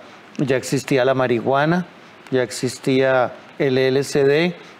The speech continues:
todo tomado desde un punto de vista, mm, muy diferente a como también se ha visto,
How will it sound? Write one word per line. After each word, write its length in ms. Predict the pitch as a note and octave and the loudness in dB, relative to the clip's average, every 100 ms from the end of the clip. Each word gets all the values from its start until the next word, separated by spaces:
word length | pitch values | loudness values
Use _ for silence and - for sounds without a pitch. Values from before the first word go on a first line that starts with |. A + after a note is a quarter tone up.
| - | -6
todo 580 | D#3 C#3+ D3 D3+ D#3 D3+ | 0 2 2 2 2 0
tomado 680 | D3+ C3 C3 B2+ C#3+ D3 C#3 | -2 -2 0 2 2 2 0
desde 140 | A#2 | -2
un 100 | B2+ | -2
punto 360 | - B2+ A#2+ C3 | -2 -4 -2 -2
de 140 | B2 | 0
vista, 580 | A#2 A#2+ A2 - A#2+ G#2 - - - - - - | 0 0 -2 -2 -2 -2 -8 -20 -20 -20 -20 -10
mm, 340 | A#2+ A2 G#2+ G2 - - - - - | -6 -4 -6 -8 -12 -20 -20 -16 -2
muy 300 | C#3+ D#3+ E3+ | 2 2 2
diferente 640 | D#3 - C#3 C3+ C#3 - | 0 -2 0 0 0 -2
a 60 | D#3+ | -4
como 320 | - C3 A2+ | -4 -4 -4
también 480 | - A2 G#2+ A#2 A#2+ | -4 -4 -2 -2 -2
se 160 | - A#2 | -4 -2
ha 60 | |
visto, 420 | A#2 A2+ - - | -2 -4 -8 -18